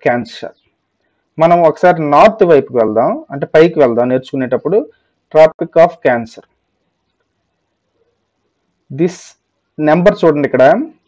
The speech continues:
ట్వంటీ త్రీ పాయింట్ ఫైవ్ ఎన్ అని ఉంది. అంటే, twenty three point five degrees north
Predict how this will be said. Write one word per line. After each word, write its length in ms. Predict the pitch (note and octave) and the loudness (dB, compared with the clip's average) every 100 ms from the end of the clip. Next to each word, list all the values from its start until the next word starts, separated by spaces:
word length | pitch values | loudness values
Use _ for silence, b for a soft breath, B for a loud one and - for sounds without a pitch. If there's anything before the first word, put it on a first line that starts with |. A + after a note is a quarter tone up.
| - | 0
ట్వంటీ 420 | D#3 F3 F3+ G#3+ F#3+ | 0 0 0 0 0
త్రీ 140 | D#3 F3 G3 F#3+ | -2 0 0 2
పాయింట్ 360 | F3+ F3+ F3 - | 2 2 -4 -2
ఫైవ్ 240 | E3+ D#3+ E3+ - D3+ | 2 4 2 0 -2
ఎన్ 160 | C#3+ C#3 | 0 -2
అని 120 | A#2 G2+ | -6 -8
ఉంది. 160 | F#2+ _ _ _ _ _ | -14 _ _ _ _ _
అంటే, 200 | A#2+ F#3 F#3 - | -8 -8 -8 -4
twenty 320 | D3 D3 F3 E3+ | -2 0 -4 -4
three 140 | E3 F3 E3 | -4 -4 -2
point 300 | E3 D#3+ D#3+ - | 0 0 -2 -2
five 140 | C#3+ C#3+ C3+ | 0 0 -2
degrees 340 | C#3 D#3 D3+ _ B2 | -4 -6 -6 _ -8
north 380 | A#2 C#3+ - _ | 0 0 -2 _